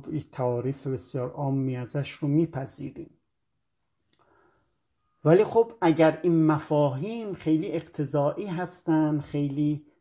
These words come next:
تاریخمند هستن و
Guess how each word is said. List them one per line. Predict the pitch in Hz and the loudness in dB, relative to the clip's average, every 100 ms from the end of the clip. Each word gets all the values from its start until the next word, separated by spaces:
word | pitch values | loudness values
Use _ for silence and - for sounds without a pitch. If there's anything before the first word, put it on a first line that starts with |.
| _ | _
تاریخمند | 135 139 131 113 143 139 180 202 180 | 0 0 0 -4 -2 0 0 -2 -4
هستن | 165 165 - - 156 151 143 120 - _ _ _ _ _ 147 131 | -6 -6 -10 -2 0 2 0 -4 -16 _ _ _ _ _ -12 0
و | 143 147 143 | 6 8 6